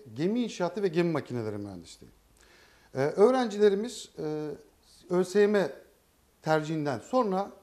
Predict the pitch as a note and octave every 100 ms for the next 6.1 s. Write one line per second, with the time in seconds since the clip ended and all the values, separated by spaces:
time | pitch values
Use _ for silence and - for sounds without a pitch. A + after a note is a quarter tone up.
0 | _ _ _ - G3 A3 G#3 - D3+ C#3
1 | E3+ F3 E3 A3+ B3+ - D3+ B2 A#2+ A#3+
2 | B3 _ _ _ _ _ _ _ - A#3
3 | D#3 - G#2+ F#2+ E2 - _ _ _ _
4 | - C4 A#3 F#3+ F#3+ F#3+ A#3 A3 D#3 -
5 | A#2+ F3+ B3 - _ - G#3 G#3 C#3+ F2+
6 | -